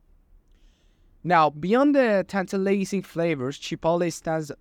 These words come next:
tall on its foundation of food with integrity. This core philosophy emphasizes responsibility sourced, naturally raised ingredients and the dedication to sustainable practices. As we peel back to the layers of his philosophy,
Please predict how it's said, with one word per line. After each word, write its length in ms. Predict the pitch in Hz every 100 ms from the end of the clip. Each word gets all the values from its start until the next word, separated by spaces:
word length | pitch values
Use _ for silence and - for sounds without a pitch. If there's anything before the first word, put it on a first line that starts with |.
| _
tall 340 | - 156 156 143
on 180 | 135
its 120 | 131 -
foundation 500 | 131 127 165 160 147
of 80 |
food 240 | - 196 190
with 180 | 139 131
integrity. 680 | 120 - 127 104 - - - _ _
This 140 | 147
core 200 | - 143
philosophy 600 | 127 139 135 165 170 170
emphasizes 580 | 139 131 135 147 135 135
responsibility 760 | 135 - 147 - 180 226 208 202
sourced, 420 | - 202 196 - _ _ _
naturally 540 | 254 320 294 269 247 240
raised 320 | 220 214 -
ingredients 600 | 190 165 190 175 180 180 -
and 160 | 139 131
the 80 | 123
dedication 560 | 123 123 170 165 175
to 100 | 143
sustainable 760 | - 131 - 165 165 160 160 156 _ _ _
practices. 680 | 147 139 - 113 - - - _ -
As 120 | 143
we 60 | 165
peel 320 | - 220 214
back 240 | 208 202
to 100 | -
the 80 | 170
layers 320 | 170 180 165
of 120 | 160
his 340 | 151 139 - -
philosophy, 640 | - 156 175 - 127 120